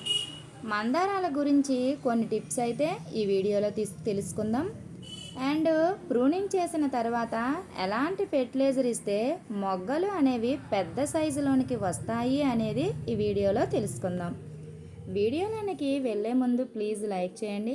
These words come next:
Please support my channel. ఇంతవరకు మన ఛానల్ని ఎవరైనా సబ్స్క్రైబ్ చేసుకోకపోతే ప్లీజ్ సబ్స్క్రైబ్ చేయండి, ప్లీజ్ సపోర్ట్ చేయండి. మందారాలు అనేవి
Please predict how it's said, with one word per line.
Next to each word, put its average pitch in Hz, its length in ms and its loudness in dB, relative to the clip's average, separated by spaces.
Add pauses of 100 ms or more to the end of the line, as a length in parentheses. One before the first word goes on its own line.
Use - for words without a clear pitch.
(280)
Please 320 340 2
support 240 340 0 (100)
my 359 100 -2 (100)
channel. 180 320 -6 (680)
ఇంతవరకు 381 600 -2
మన 294 140 4 (100)
ఛానల్ని 247 460 0 (140)
ఎవరైనా 220 380 0 (200)
సబ్స్క్రైబ్ 262 560 -4
చేసుకోకపోతే 214 640 -2 (260)
ప్లీజ్ 233 260 0 (100)
సబ్స్క్రైబ్ 233 540 -4
చేయండి, 226 340 0 (180)
ప్లీజ్ 254 320 0
సపోర్ట్ 208 420 -2
చేయండి. 180 360 -2 (1080)
మందారాలు 370 720 0
అనేవి 247 320 2